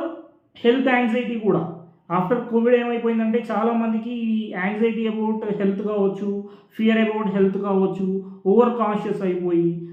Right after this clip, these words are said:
ప్రతిదానికి ఓవర్ ఇమాజినేషన్ చేస్తూ, ప్రతిదాన్ని Google చేసుకుంటూ,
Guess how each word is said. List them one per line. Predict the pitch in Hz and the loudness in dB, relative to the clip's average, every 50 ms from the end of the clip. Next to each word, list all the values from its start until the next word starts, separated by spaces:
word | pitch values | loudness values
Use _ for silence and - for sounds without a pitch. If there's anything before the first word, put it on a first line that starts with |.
| - - | -10 -4
ప్రతిదానికి | 185 190 180 - 220 220 220 220 214 214 208 202 214 | -2 -2 0 2 2 2 2 2 0 0 -2 -2 2
ఓవర్ | 202 196 208 220 214 | 2 2 4 4 2
ఇమాజినేషన్ | 202 202 202 202 196 190 196 196 185 185 185 185 175 170 | 0 0 0 0 0 2 2 2 2 0 0 0 2 2
చేస్తూ, | 170 170 165 - 170 165 | 2 2 2 0 0 0
ప్రతిదాన్ని | 165 185 185 - 214 214 208 208 208 208 202 175 | 0 0 -2 -2 -2 -2 -2 -2 -2 -4 -2 0
Google | 165 196 202 185 208 208 - 196 | 0 0 0 0 0 0 0 2
చేసుకుంటూ, | 185 180 180 - - 175 170 165 165 156 151 147 - - | 0 0 0 -2 -4 -2 -2 0 0 -2 -4 -4 -8 -12